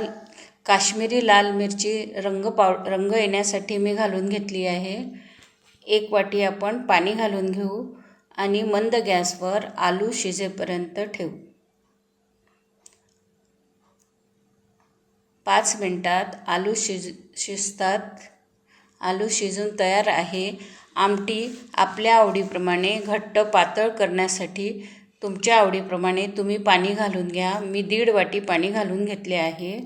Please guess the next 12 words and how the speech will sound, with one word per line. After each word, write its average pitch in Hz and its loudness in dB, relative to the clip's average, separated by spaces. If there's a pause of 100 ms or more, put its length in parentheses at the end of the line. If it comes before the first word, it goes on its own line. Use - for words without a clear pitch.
(680)
आमटी, 196 -6 (1000)
एक 214 -2
चमचा 202 2
सेंधव 208 0
मीठ 220 -6
घातले 180 -6 (360)
आणि 190 -2
आमटी 185 -2
आपली 196 -2
झटपट 208 -6 (140)
तयार 175 -2
आहे. 175 -6